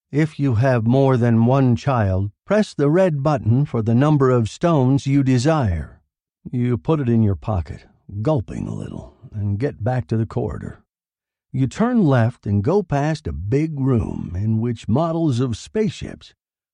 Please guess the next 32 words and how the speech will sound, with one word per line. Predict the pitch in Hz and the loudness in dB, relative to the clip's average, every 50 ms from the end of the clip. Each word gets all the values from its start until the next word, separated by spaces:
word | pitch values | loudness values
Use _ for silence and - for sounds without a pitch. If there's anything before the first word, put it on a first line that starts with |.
| _ | _
from | _ - 143 139 135 127 | _ 0 2 2 4 4
the | 127 127 | 4 4
original | 127 123 160 214 220 165 120 92 - - - | 4 4 4 2 2 0 -2 -2 -2 -6 -10
thing | - - - 85 - 101 113 | -10 -10 -10 -8 -4 -4 -2
that | 117 107 - - | -2 -4 -6 -6
looks | 120 139 190 240 233 - - - | -4 -2 -2 -2 -4 -6 -8 -6
like | 120 113 113 - - | -4 -4 -4 -4 -4
a | 104 104 | -4 -4
V | 92 90 101 139 180 185 160 131 | -2 -2 -2 0 0 0 -2 -4
two | - - - 202 165 - - - - - _ _ _ _ _ _ _ _ - | -4 -6 -4 -4 -4 -4 -6 -10 -14 -16 _ _ _ _ _ _ _ _ -8
and | 107 113 113 | -4 -2 0
is | 110 117 101 101 | 0 0 2 2
labeled | 120 131 143 139 123 120 120 120 104 | 2 2 2 2 2 2 0 0 0
First | - - - 165 196 208 196 - - - - | -4 -4 -4 0 0 0 0 -2 -6 -12 -6
Lunar | 123 139 160 180 185 165 127 92 - 50 | 0 2 4 4 4 4 4 2 0 -4
Rocket, | 53 60 - 67 71 - - - - _ _ _ _ _ _ _ _ _ _ _ | -8 -8 -10 -10 -12 -14 -16 -18 -18 _ _ _ _ _ _ _ _ _ _ _
to | - 110 107 104 | -6 -6 -4 -4
a | 107 | -6
ten-foot | - - - 147 147 147 131 - 143 147 - - 131 | -6 -2 -2 2 2 2 2 0 -2 -4 -4 -4 -4
globe, | 113 127 139 127 - 101 113 - - _ _ _ _ _ | -2 -2 -2 -2 -4 -8 -12 -16 -18 _ _ _ _ _
complete | - - 90 82 131 143 160 175 - - | -4 -4 -2 0 2 0 0 0 -2 -6
with | 123 104 87 | -6 -2 2
miniature | 98 113 139 175 175 175 160 - - 160 156 | 2 2 4 2 2 0 -2 -2 -2 -2 0
mannequins, | 147 139 156 151 120 101 87 - 90 82 80 95 117 - _ _ _ _ _ _ - | 2 2 2 2 0 -2 -2 -4 -4 -4 -4 -6 -8 -10 _ _ _ _ _ _ -12
are | 90 82 | -12 -10
sailing | 73 - - 143 143 139 131 120 113 | -12 -4 -2 0 2 2 2 2 2
about | 107 104 131 131 123 110 | 2 0 -2 -2 -2 -2
in | 113 110 107 | 0 0 0
some | 107 - 170 202 226 | 0 0 -2 -4 -4
kind | 160 - - 135 151 147 120 | -4 -4 -8 -6 -6 -6 -6
of | 104 85 | -6 -6
orbits. | - 160 180 190 151 - - - - - - - _ | -6 -4 -4 -4 -4 -6 -8 -12 -14 -18 -20 -20 _